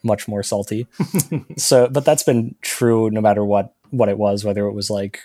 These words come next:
you know, when I, when I broke my leg when I was sixteen, it was, uh,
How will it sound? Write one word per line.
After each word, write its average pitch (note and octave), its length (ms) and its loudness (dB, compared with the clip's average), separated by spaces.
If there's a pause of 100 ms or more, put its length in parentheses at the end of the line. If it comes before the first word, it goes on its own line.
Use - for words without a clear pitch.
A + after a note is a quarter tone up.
you E3 300 -8
know, A2+ 280 -6
when A2+ 180 -4
I, G#2+ 100 -2
when A#2+ 180 -2
I G#2 60 2
broke G#2 240 0
my G#2+ 80 0
leg G#2 300 -2
when G#2 100 -6
I G#2 40 -4
was G#2+ 120 -4
sixteen, G#2+ 500 -4
it G#2 80 -8
was, - 460 -8
uh, G#2+ 180 -6